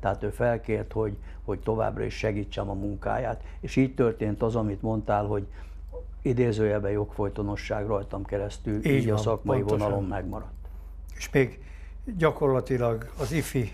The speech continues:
Speaker 2: korosztályból később ugye jött egy Lisztes Krisztiánunk, jött egy Rutka Jani,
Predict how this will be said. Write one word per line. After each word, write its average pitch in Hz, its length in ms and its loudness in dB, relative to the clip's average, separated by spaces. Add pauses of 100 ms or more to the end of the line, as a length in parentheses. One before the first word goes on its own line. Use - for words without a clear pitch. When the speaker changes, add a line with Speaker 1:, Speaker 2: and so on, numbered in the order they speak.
Speaker 2:
korosztályból 117 920 2 (540)
később 120 520 0
ugye 117 240 2
jött 117 280 -2
egy 110 120 -4
Lisztes 135 420 0
Krisztiánunk, 120 800 0 (460)
jött 117 220 0
egy 107 160 -2
Rutka 147 340 2 (800)
Jani, 127 460 4